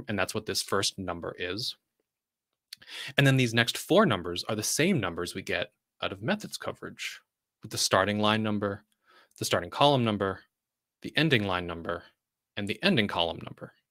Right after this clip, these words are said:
And this feedback's actually really helpful in this example, 'cause as you can see, the branch starts and ends on the same line. And in fact, the entire conditional is all on the same line. It's a ternary statement. Uh, so we can use those column numbers to help figure out that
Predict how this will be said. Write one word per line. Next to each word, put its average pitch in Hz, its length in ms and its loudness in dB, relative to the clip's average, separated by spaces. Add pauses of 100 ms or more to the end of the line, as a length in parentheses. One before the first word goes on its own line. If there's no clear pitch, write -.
(1700)
And 156 80 2
this 190 120 2
feedback's 175 300 6
actually 135 360 2 (520)
really 127 160 8
helpful 139 260 8
in 101 60 4
this 107 140 0
example, 98 360 -2
'cause 95 120 -4
as 104 100 0
you 104 60 -4
can 104 100 -4
see, 123 180 2
the 107 120 0
branch 110 480 2
starts - 300 4
and 104 120 -4
ends 110 220 0
on 95 80 0
the 90 80 -4
same 95 300 0
line. 85 440 -2 (220)
And 113 100 0
in 107 60 0
fact, - 380 6
the 98 120 0
entire 98 460 2
conditional 107 720 6
is 107 100 -6
all 92 160 2
on 90 60 -4
the 90 80 -4
same 90 240 -4
line. 87 160 0
It's 90 120 -6
a - 40 -8
ternary 135 420 4
statement. 98 420 -2 (760)
Uh, 104 160 2
so - 140 2
we 113 60 6
can 104 120 2
use 110 180 4
those 98 180 2
column 117 280 4
numbers 95 280 -2
to 95 60 -6
help 98 160 -4
figure 95 260 -2
out 92 180 0
that 90 220 -2